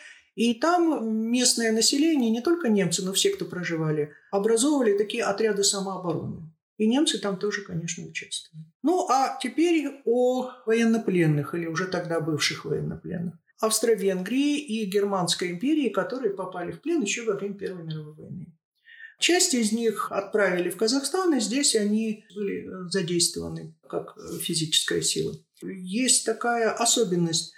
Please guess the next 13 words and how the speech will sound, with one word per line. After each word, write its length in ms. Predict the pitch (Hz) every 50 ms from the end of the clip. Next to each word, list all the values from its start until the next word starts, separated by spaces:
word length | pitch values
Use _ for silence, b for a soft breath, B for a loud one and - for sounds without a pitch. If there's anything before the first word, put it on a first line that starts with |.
| B B 160
Те, 140 | 156 269 269
кто 160 | 262 - 220
побывал 500 | 202 208 214 196 202 214 214 214 208 208
на 80 | 214 220
фронте, 760 | 214 - 294 330 349 339 330 - - 170 151 143 151 - - 185 180 170 - _ _ _ _
получали, 580 | 214 220 220 220 220 - 269 294 302 294 269 240
ну, 220 | 220 226 240 233
скажем, 360 | - - 240 233 220 226 208
такой 420 | 208 208 202 - 226 226 214 196 -
заряд, 520 | 185 170 180 202 202 214 233 240 233 240 - - - _ -
э, 180 | 190 190 190 185 -
политической 600 | 190 190 185 185 - 202 196 - - - 190 185
активности. 680 | 185 180 - 160 139 123 127 127 - - - 214 _